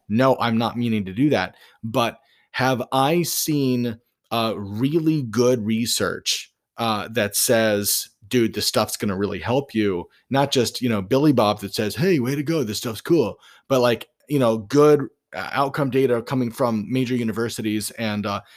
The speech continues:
and clinical trials saying this stuff is meaningful. This stuff will produce, uh, good results for, quote unquote, "the masses," that is to say, for the general population.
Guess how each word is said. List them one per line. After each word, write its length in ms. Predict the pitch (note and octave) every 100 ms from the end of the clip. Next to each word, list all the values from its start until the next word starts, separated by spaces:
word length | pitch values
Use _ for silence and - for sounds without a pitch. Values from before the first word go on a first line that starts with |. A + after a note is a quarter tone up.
| -
and 200 | B2 A#2+
clinical 300 | C#3 B2 G#2+
trials 420 | A#2+ B2 G#2+ G#2+
saying 340 | A#2+ G#2+ G2
this 200 | G#2 A#2
stuff 520 | - - A2+ A2 - - _ _ _ -
is 340 | C3 A#2 F#2
meaningful. 760 | A2 C3 B2 A2 - G2 E2+ - -
This 180 | A2+ -
stuff 280 | C3 A2+ A#2+
will 120 | A2
produce, 600 | A2+ G2 A2+ G#2 - - _ _ -
uh, 320 | A2 G2+ G2+ - - - C3
good 220 | A2+ D#3+
results 640 | D#3+ B2+ B2 A2 - - -
for, 540 | - D3 B2+ A#2 G#2+ - _ _ _ B2+ A2
quote 320 | - C#3+ C#3
unquote, 540 | C3 B2+ A2+ B2 A2 - _ -
"the 160 | A2+
masses," 680 | A2 C3+ C#3 - G2 E2+ - B2
that 120 | A#2+
is 120 | A2
to 100 | A#2+
say, 180 | - A2+
for 140 | A2+
the 160 | G2 G2+
general 380 | A#2 A#2+ A#2 A2+
population. 800 | G#2+ G2+ G#2 A2 A#2 - F#2+